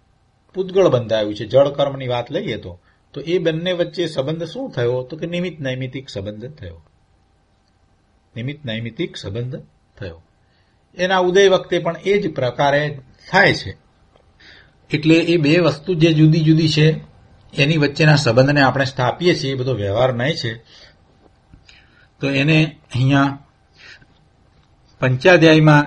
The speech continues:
એને નયાભાસ કયો છે.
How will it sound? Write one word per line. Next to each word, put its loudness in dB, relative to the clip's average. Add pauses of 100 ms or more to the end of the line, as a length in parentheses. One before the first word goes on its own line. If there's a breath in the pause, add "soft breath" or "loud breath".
એને -4 (1040)
નયાભાસ -4
કયો -10
છે. -18